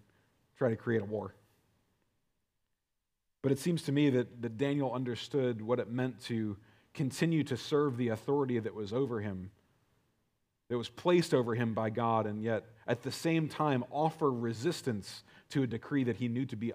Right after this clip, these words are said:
unbiblical, unrighteous. He understood this structure.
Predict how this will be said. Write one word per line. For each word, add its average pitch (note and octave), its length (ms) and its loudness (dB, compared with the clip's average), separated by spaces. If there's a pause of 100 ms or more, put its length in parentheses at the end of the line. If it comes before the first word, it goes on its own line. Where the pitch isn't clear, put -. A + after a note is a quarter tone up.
unbiblical, G2+ 520 -8 (1600)
unrighteous. G2+ 640 -10 (2250)
He C3+ 100 2
understood C3+ 580 2 (760)
this A2 160 -2
structure. - 520 -4